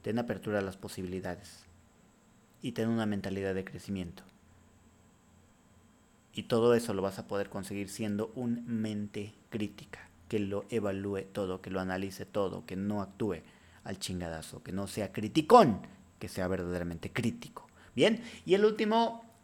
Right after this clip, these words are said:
punto es una mento-, mentalidad contextualizada, no generalizada. Esto va muy de la mano con los pasos anteriores, ¿eh? Esa mentalidad que realmente tenga en,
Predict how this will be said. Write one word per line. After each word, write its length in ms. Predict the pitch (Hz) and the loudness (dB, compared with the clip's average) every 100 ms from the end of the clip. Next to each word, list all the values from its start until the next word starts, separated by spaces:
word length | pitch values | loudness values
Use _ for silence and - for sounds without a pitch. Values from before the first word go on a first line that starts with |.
| - - _ - - | -20 -20 _ -8 6
punto 420 | 214 180 165 165 | 8 8 6 6
es 280 | 156 156 - | 4 2 0
una 200 | 147 147 | -2 0
mento-, 420 | 143 135 131 127 - | 0 0 -2 -6 -4
mentalidad 640 | 127 127 123 120 123 123 - | -2 0 0 4 4 2 0
contextualizada, 1080 | 139 135 131 123 - 120 117 117 117 110 107 | -2 0 -4 -8 0 2 2 0 2 2 2
no 180 | 107 | -2
generalizada. 1200 | 101 - 101 98 98 92 90 90 92 - 87 82 | -4 -4 -4 -2 -4 -2 -2 -4 -6 -4 -4 -2
Esto 160 | 92 - | -2 2
va 140 | 143 | 4
muy 160 | 139 147 | 4 2
de 100 | 143 | 2
la 100 | 135 | 2
mano 300 | 117 120 123 | 2 0 -2
con 140 | 107 | -4
los 240 | 87 - - - - - - | -6 -10 -18 -20 -20 -20 -2
pasos 300 | 107 104 117 | -2 0 -2
anteriores, 580 | 110 95 98 110 92 - | -4 -2 0 2 0 -6
¿eh? 100 | - - - - - - - - - - - - - - - - - | -14 -16 -20 -20 -20 -20 -20 -20 -20 -20 -20 -20 -20 -20 -20 -20 -6
Esa 240 | 135 131 135 | 0 2 4
mentalidad 680 | 123 113 107 104 107 110 | 4 4 2 4 4 2
que 220 | - 110 | 0 -2
realmente 680 | 101 104 110 113 113 104 104 104 | 2 4 4 2 -2 -4 -4 -6
tenga 260 | 101 98 | -6 -4
en, 160 | 101 | -6